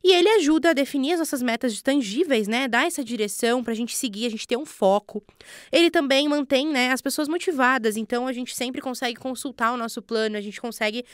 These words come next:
trazer essa motivação de volta em alguns momentos, dele dar sentido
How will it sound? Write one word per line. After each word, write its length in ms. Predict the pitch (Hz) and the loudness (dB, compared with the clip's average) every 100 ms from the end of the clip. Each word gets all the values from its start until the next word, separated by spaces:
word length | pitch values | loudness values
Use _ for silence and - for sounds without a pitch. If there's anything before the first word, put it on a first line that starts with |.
| - - | -20 -2
trazer 300 | 285 269 220 | 0 2 4
essa 240 | 302 302 | 4 4
motivação 560 | 262 247 240 233 233 226 | 0 -2 -2 -2 -2 -2
de 100 | 202 | -2
volta 400 | 185 208 214 214 | 0 2 2 -2
em 60 | |
alguns 260 | 202 190 175 | -2 -2 -4
momentos, 420 | 170 220 220 202 | -2 0 -2 -4
dele 200 | 190 208 | -6 -6
dar 160 | 208 226 | -8 -8
sentido 600 | - 294 - 269 240 | -8 -8 -4 -2 -2